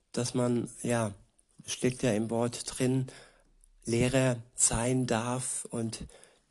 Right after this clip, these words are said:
den Menschen im Wort Gottes lehrt, das natürlich mit Hilfe des Heiligen Geistes, der ja auch für jeden Menschen persönlich ein Lehrer darstellt,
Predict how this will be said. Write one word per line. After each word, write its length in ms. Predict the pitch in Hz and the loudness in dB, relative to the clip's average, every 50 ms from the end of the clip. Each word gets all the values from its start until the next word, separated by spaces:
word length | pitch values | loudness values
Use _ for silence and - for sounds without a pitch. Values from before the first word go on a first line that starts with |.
| _ - | _ -2
den 160 | 120 120 120 | 0 2 2
Menschen 460 | 120 120 117 117 127 127 - - 123 - | 4 4 4 2 2 0 0 0 0 2
im 260 | - 151 147 139 127 | 4 4 4 4 2
Wort 280 | 127 120 123 123 - | 2 0 0 -2 -4
Gottes 640 | - 120 120 120 - 127 127 117 - - - - - _ - - - - - - - _ _ - - - - _ _ _ _ - - | -6 -6 -6 -4 -2 -4 -4 -2 -2 -6 -6 -8 -10 _ -20 -20 -20 -20 -20 -20 -20 _ _ -10 -10 -10 -10 _ _ _ _ -10 -6
lehrt, 600 | 107 107 117 117 120 131 139 143 135 - - - _ _ _ _ _ _ - | -4 -2 -2 0 2 4 4 4 2 0 -6 -6 _ _ _ _ _ _ -14
das 280 | - - 113 107 - - - | -10 -8 -6 -6 -8 -8 -12
natürlich 580 | - - 113 110 - - 139 139 131 120 - - | -8 -8 -8 -6 -2 0 0 0 0 -2 0 0
mit 160 | 143 151 147 | 0 0 0
Hilfe 460 | - - 131 131 127 127 131 127 120 - - - - - - _ - - | 0 0 0 0 0 0 -2 -4 -4 -4 -10 -16 -16 -16 -18 _ -10 -4
des 340 | 120 117 110 - - - - | -2 0 0 -2 -4 -4 -2
Heiligen 400 | 120 120 120 120 117 120 117 113 | -2 0 0 0 -2 -2 -2 0
Geistes, 680 | 110 113 107 113 123 135 135 - - 131 127 123 - - | 2 2 4 4 4 2 2 0 0 0 0 0 -2 -4
der 180 | - 123 120 120 | -4 -4 -2 -2
ja 200 | 117 117 107 - | -2 -2 -2 2
auch 360 | - 127 131 127 131 - - _ - - _ | 2 2 2 2 0 -8 -12 _ -20 -20 _
für 160 | - - - 156 | -6 2 2 4
jeden 420 | 139 127 127 135 127 127 120 117 | 4 4 2 2 2 2 2 2
Menschen 440 | 117 117 120 123 - - - 117 - | 2 2 2 2 0 -2 -6 -8 -6
persönlich 840 | - - - - - 143 147 143 123 110 113 113 113 - - - - - _ _ _ _ - _ | -4 -4 -2 2 4 4 4 6 4 2 0 -2 -4 -6 -10 -12 -16 -20 _ _ _ _ -20 _
ein 220 | - 113 117 117 113 | -4 -2 -2 -2 0
Lehrer 380 | 117 117 120 123 123 113 107 | 0 0 0 0 0 0 -2
darstellt, 800 | 104 - 110 107 107 117 117 - - - 117 117 117 113 - - | -2 -2 -2 -2 -2 -2 -4 -6 -2 -2 0 0 0 -2 -4 -10